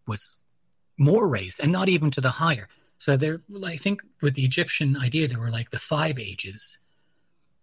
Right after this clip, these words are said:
and the, I think the Aten was, like, the fourth age. And after that is what we're in now, is the time of, of, of Amun,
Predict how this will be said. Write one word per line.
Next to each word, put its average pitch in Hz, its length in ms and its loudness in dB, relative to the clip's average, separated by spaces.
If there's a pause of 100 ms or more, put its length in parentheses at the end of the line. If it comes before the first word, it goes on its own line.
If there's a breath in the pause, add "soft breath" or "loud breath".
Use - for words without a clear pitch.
(140)
and 123 280 0
the, 110 260 -8 (160)
I 127 80 0
think 147 160 -2
the 143 180 -8
Aten 143 260 0
was, 110 140 -2
like, 110 140 -6
the - 60 -12
fourth - 400 0
age. 98 440 -8
And 127 80 0
after 143 280 0
that 139 260 -4
is - 160 -4
what 127 160 -4
we're 127 160 2
in 117 120 0
now, 147 320 2
is 110 120 -10
the 117 100 -10
time 123 320 0
of, 113 180 -8 (160)
of, 101 100 -6 (260)
of - 120 -4
Amun, 117 460 0